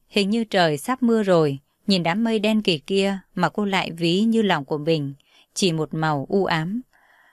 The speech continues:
Cô cũng muốn tha thứ cho hắn, nhưng bây giờ thì không được, chưa đến lúc thích hợp. Hạ Quyên Quyên lấy ở trong túi váy ra một khẩu súng lục đen, ánh mắt lạnh lùng nhìn nó.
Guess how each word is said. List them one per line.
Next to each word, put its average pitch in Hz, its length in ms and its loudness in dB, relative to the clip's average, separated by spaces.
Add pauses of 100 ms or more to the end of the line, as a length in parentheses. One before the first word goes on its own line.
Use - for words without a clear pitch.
(140)
Cô 185 340 4
cũng 208 260 2
muốn 180 220 4
tha 208 200 0
thứ 180 200 0
cho 196 140 0
hắn, 175 360 -2 (200)
nhưng 220 180 4
bây 220 140 2
giờ 165 260 4
thì 165 100 -8
không 226 240 -2
được, 170 260 2 (300)
chưa 220 160 2
đến 190 180 0
lúc 277 200 -2
thích 269 200 -4
hợp. 160 220 2 (480)
Hạ 202 240 0
Quyên 220 200 0
Quyên 214 280 2
lấy 190 240 2
ở 233 60 2
trong 196 260 0
túi 175 200 0
váy 175 200 0
ra 185 400 -2 (160)
một 175 220 -2
khẩu 156 320 -2
súng 180 220 -4
lục 220 180 -4
đen, 175 260 -2 (320)
ánh 185 200 0
mắt 269 160 -2
lạnh 175 260 -2
lùng 151 220 0
nhìn 147 180 0
nó. 147 340 0